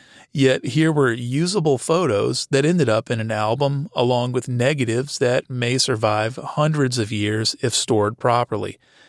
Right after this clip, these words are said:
In theory, those first photos of mine could be reproduced today. The camera that shot them still works and resides in my collection.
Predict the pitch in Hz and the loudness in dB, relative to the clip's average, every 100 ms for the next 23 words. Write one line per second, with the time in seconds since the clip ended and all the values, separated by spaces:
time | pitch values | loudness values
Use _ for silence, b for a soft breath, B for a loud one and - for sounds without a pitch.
0 | b b 123 - - 202 160 113 110 113 | b b -4 -2 0 2 2 2 2 2
1 | 123 123 - - 165 170 - - 151 160 | 2 2 -2 0 0 0 -4 -2 2 4
2 | 120 104 107 110 107 104 107 113 - 196 | 2 2 -2 -4 -2 0 -2 -4 -2 0
3 | 143 127 117 113 - 110 104 101 - 110 | 2 0 2 0 0 0 0 -2 -4 0
4 | 117 117 101 - _ _ _ - - 147 | 2 2 -2 -8 _ _ _ -8 -4 0
5 | 156 147 117 - - 131 151 - 101 104 | 2 2 2 -2 0 0 0 -2 -6 -4
6 | - 123 113 104 127 113 - - - _ | -4 0 2 2 2 0 -4 -10 -10 _
7 | - 156 147 120 113 104 107 113 107 104 | -4 -4 -2 0 0 0 0 -2 -4 -6
8 | - 110 117 120 - 101 | -4 -2 0 -2 -6 -8